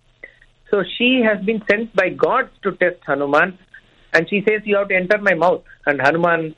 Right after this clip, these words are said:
uh, says, "All this game we can have later." But she says, "Nothing doing," and she opens her mouth. So Hanuman also grows in size, bigger and bigger, and she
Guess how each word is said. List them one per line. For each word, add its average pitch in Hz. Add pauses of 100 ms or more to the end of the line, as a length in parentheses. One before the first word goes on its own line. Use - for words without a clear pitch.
uh, 139
says, 160
"All 151
this 151
game 160
we 151
can 135
have 165
later." 165 (680)
But 143
she 156
says, 165 (220)
"Nothing 165
doing," 156
and 139
she 143
opens 156
her 123 (120)
mouth. 117 (500)
So 202
Hanuman 269
also 233 (140)
grows 226
in 190 (500)
size, 185 (480)
bigger 202
and 180
bigger, 156
and 156
she 214